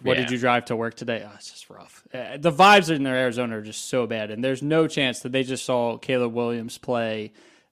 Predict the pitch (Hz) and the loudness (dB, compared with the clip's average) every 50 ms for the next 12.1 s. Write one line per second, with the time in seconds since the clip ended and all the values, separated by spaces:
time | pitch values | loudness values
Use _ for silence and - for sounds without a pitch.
0 | _ - 117 113 113 110 110 107 104 104 101 - _ _ _ _ _ _ _ _ | _ -8 -6 -6 -4 -4 -4 -4 -6 -6 -8 -10 _ _ _ _ _ _ _ _
1 | 139 135 131 139 135 127 - 127 127 120 - 117 113 113 107 107 107 - 120 117 | -4 -2 0 0 -2 -2 -2 -4 -6 -4 -4 -4 -4 -6 -6 -10 -12 -12 -10 -6
2 | 117 120 120 113 117 113 - - 117 107 104 104 - - 113 113 110 107 104 104 | -6 -6 -6 -6 -8 -10 -10 -8 -8 -8 -8 -10 -14 -16 -12 -10 -10 -8 -8 -10
3 | 104 104 104 - _ _ - 123 113 110 110 107 107 107 - 147 _ - 131 117 | -10 -12 -14 -16 _ _ -14 -12 -12 -12 -12 -14 -14 -16 -20 -20 _ -14 -14 -12
4 | 107 113 113 113 110 - 120 123 123 127 120 117 113 - - 113 110 117 - _ | -12 -14 -16 -16 -16 -16 -16 -14 -14 -14 -14 -14 -16 -16 -16 -16 -18 -20 -20 _
5 | - - - 127 123 110 - - _ _ _ _ _ _ _ _ _ _ _ _ | -10 -4 -2 -2 -2 -2 -4 -10 _ _ _ _ _ _ _ _ _ _ _ _
6 | _ _ _ _ _ _ _ _ _ _ _ _ 135 147 160 165 156 160 156 151 | _ _ _ _ _ _ _ _ _ _ _ _ 4 6 6 8 8 8 8 8
7 | 147 143 - - - 151 147 143 139 139 131 123 139 135 127 127 123 120 120 117 | 6 2 -4 -4 0 2 4 6 6 6 4 4 4 4 4 6 6 4 4 2
8 | 117 113 110 127 127 127 123 117 110 - - - 139 139 139 143 139 131 127 131 | 0 -2 0 2 4 4 4 2 -2 -6 -6 -2 -2 0 2 2 0 0 2 2
9 | 127 127 120 113 117 113 113 - - - 131 127 127 123 120 120 123 117 117 110 | 2 2 2 0 -2 -4 -6 -6 -2 0 2 2 2 0 -2 -4 -6 -8 -10 -10
10 | - - - 120 107 - 151 156 156 - - 165 - - 175 170 165 160 147 120 | -10 -10 -10 -8 0 4 4 4 4 4 0 -2 0 0 2 2 2 2 2 2
11 | 127 127 127 123 131 135 139 - - 160 147 143 135 131 127 127 123 123 - 131 | 2 2 2 2 0 -2 -6 -6 -4 -4 -2 -2 -2 -2 -2 -2 -4 -4 -4 -4
12 | 123 | -4